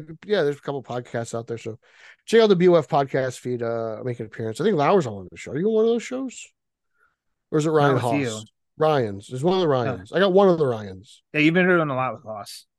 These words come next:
Speaker 1: Yeah.
Speaker 2: So there you go.
Speaker 1: He's all right.
Speaker 2: All
Speaker 1: He's
Speaker 2: right.
Speaker 1: got that little, that little twang, you know, it's kind of seductive.
Speaker 2: He's busy
Speaker 1: It's, it
Speaker 2: working on some
Speaker 1: sucks you
Speaker 2: Super
Speaker 1: in.
Speaker 2: Mario Brothers extras.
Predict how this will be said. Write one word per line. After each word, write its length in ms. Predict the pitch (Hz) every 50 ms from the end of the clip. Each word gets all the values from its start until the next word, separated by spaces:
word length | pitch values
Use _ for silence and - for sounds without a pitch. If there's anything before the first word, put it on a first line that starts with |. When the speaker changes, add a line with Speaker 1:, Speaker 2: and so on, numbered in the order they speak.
| _ _ _ _ _ _ _
Speaker 1:
Yeah. 320 | _ 143 151 139 120 104 101 - _ _ _ _ _ _ _ _ _ _ _ _ _ _ _
Speaker 2:
So 280 | _ - - 107 101 104 _ _ _
there 120 | - 117
you 60 | 113 107
go. 160 | 107 104 98 _ _ _ _ _ _ _ _ _ _ _
Speaker 1:
He's 160 | - 160 175
all 60 | 180 180
right. 60 | 170
Speaker 2:
All 60 | 139 160
Speaker 1:
He's 40 | 190
Speaker 2:
right. 60 | -
Speaker 1:
got 80 | 165 156
that 80 | 156 160
little, 200 | 156 147 143 -
that 120 | - 160
little 180 | 175 190 190 175
twang, 480 | - - - 175 165 147 120 107 104 113
you 60 | 113
know, 100 | 113 117
it's 100 | 123 -
kind 160 | - 147 147
of 60 | 139
seductive. 640 | - - 120 113 117 110 - - 92 87 - _ _ _ _ _ _ _ _ _
Speaker 2:
He's 160 | - 143 131
busy 220 | 135 175 175 160
Speaker 1:
It's, 60 | 170 147
it 40 |
Speaker 2:
working 220 | 143 147 147 - 143
on 60 | 139
some 80 | 139 190
Speaker 1:
sucks 140 | 170 123 -
you 60 | 170
Speaker 2:
Super 160 | 160 147 117 143
Speaker 1:
in. 40 |
Speaker 2:
Mario 320 | 135 127 135 160 170 143 123
Brothers 380 | 117 120 113 110 107 107 101
extras. 540 | 104 107 104 - - - 95 110 - - -